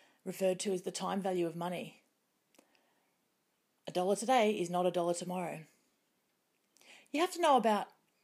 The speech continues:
the five different kinds of accounts: assets, liabilities, equity, revenues, and expenses. Accounting's important to any job,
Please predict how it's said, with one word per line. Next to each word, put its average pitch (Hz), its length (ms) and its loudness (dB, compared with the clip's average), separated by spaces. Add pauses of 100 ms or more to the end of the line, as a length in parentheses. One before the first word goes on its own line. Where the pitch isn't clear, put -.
(140)
the 202 80 -6
five 208 280 0
different 202 260 -10
kinds 214 240 -2
of 190 100 -8
accounts: 226 600 -6
assets, 208 580 -4
liabilities, 214 680 2
equity, 220 500 -2
revenues, 214 480 0
and 185 80 -6
expenses. 196 720 -6 (960)
Accounting's 339 400 0
important 240 280 2
to - 120 -4
any 233 220 2
job, 202 340 2